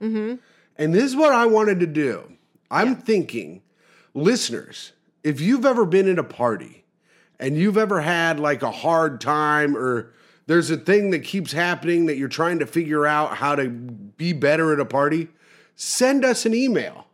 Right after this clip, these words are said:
Speaker 2: with your, with your questions,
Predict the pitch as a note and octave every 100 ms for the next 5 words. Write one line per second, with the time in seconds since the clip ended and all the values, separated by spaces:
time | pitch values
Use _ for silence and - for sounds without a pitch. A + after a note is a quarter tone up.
0 | _ _ _ _ _ _ _ _ _ _
1 | _ - C3+ G#3+ F#3+ G#3+ G3+ - D#3+ A3+
2 | F#3 G3+ F#3 - B3 C4 - A#2+ G#2+ B2+